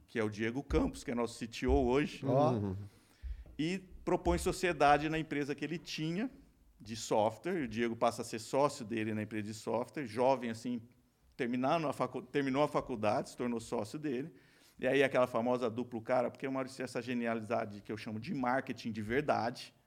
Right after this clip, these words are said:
Speaker 1: né, de
Speaker 3: Uhum.
Speaker 1: olhar pra mundo e ver o que que eu posso fazer aqui, e o Diego, um cara de tecnologia, ali eles começaram, e aí ele falou, "Pô, Diego, você já é sócio aqui, fica sócio desse projeto comigo."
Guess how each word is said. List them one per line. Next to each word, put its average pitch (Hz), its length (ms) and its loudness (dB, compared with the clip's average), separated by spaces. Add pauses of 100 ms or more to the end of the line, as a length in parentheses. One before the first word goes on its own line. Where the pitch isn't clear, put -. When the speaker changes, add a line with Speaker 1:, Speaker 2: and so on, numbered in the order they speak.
(260)
Speaker 1:
né, 110 120 -4
de 107 140 0
Speaker 3:
Uhum. 113 80 4
Speaker 1:
olhar 113 260 4
pra 117 160 -2
mundo 123 680 0
e 110 80 0
ver 123 220 0
o - 20 -14
que 127 100 -12
que - 80 -6
eu 135 60 -4
posso 120 280 -4
fazer 110 400 -4 (540)
aqui, 147 540 -6 (640)
e 139 120 -4
o 139 40 2
Diego, 139 300 2
um 160 60 -2
cara 151 260 0
de 147 140 -10
tecnologia, 160 720 -4
ali 156 140 -2
eles 151 120 -8
começaram, 160 720 2 (140)
e 180 80 0
aí 160 80 8
ele 135 80 4
falou, 160 180 -2
"Pô, 196 200 4
Diego, 117 180 0
você 170 140 -6
já 214 100 -2
é 269 60 0
sócio 143 360 -2
aqui, 151 380 2 (440)
fica - 260 0
sócio 190 360 4
desse 151 200 2
projeto 131 560 4
comigo." 123 440 -2